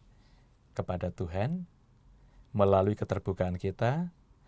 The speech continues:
menghadirkan Dia dan cinta pada sesama, atau mewartakan Dia kepada orang lain.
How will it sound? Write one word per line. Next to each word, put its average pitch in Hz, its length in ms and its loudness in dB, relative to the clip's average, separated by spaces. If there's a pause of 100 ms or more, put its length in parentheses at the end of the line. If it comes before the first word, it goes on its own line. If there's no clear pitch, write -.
(160)
menghadirkan 98 720 0
Dia 117 320 2
dan 92 240 -2
cinta 95 320 -2
pada 95 160 -6
sesama, 90 560 -4
atau 107 400 -6
mewartakan 92 720 -6
Dia 104 240 -2 (320)
kepada 90 400 -10
orang 80 240 -12
lain. 80 320 -12